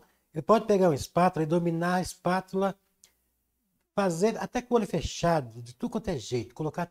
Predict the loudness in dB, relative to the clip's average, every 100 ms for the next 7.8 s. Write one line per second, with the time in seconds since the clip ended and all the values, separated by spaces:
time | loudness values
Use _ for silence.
0 | -8 -10 -8 -10 -10 -8 -8 -8 -10 -6
1 | -2 0 0 0 -12 _ -10 -2 0 0
2 | 0 -2 -2 -2 -2 -4 -4 -4 -6 -6
3 | -6 -6 -6 -8 -10 -12 -12 -10 -8 -10
4 | -10 -14 -14 -16 -16 -12 -6 -6 -6 -18
5 | _ _ -16 -12 -12 -12 -10 -8 -4 -4
6 | -4 -6 -8 -10 -14 _ _ _ _ _
7 | _ _ _ _ -8 -6 -6